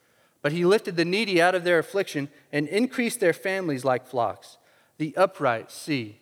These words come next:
and rejoice, but all the wicked shut their mouths. Whoever is wise, let him heed these things and consider the great love of the Lord.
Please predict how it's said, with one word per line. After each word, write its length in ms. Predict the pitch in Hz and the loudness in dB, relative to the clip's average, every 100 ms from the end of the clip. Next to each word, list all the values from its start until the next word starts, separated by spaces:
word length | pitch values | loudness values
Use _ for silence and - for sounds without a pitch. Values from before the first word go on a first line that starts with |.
| - | -14
and 140 | 120 | -12
rejoice, 640 | 110 110 143 110 101 - _ _ _ _ _ _ | -10 -8 -6 -8 -10 -20 _ _ _ _ _ _
but 140 | 165 160 | -4 0
all 260 | 165 190 | 2 2
the 120 | 202 180 | 0 -2
wicked 460 | 175 185 113 98 - _ _ | 0 -2 -6 -16 -20 _ _
shut 400 | - - 139 - | -8 -6 -6 -8
their 100 | 113 | -12
mouths. 480 | 113 107 92 _ _ _ _ _ _ _ _ | -10 -12 -14 _ _ _ _ _ _ _ _
Whoever 460 | - 156 - 180 202 | -10 -10 -6 -6 -6
is 220 | 160 117 | -6 -12
wise, 640 | 110 135 135 87 - - _ _ _ _ _ _ _ - | -6 -6 -6 -10 -20 -20 _ _ _ _ _ _ _ -8
let 160 | 156 180 | -8 -6
him 200 | 139 107 | -12 -12
heed 420 | - 165 160 127 | -10 -8 -8 -10
these 260 | 135 135 | -10 -10
things 460 | - 107 95 90 _ _ _ _ _ _ _ - | -18 -20 -20 _ _ _ _ _ _ _ _ -16
and 120 | 120 | -16
consider 640 | - 127 - - 160 95 87 _ _ _ - | -14 -16 -12 -4 -4 -4 -18 _ _ _ -18
the 80 | |
great 380 | 107 123 117 113 | -10 -8 -8 -8
love 180 | 110 104 | -10 -8
of 140 | 98 | -12
the 60 | 95 | -16
Lord. 240 | 92 87 | -18 -20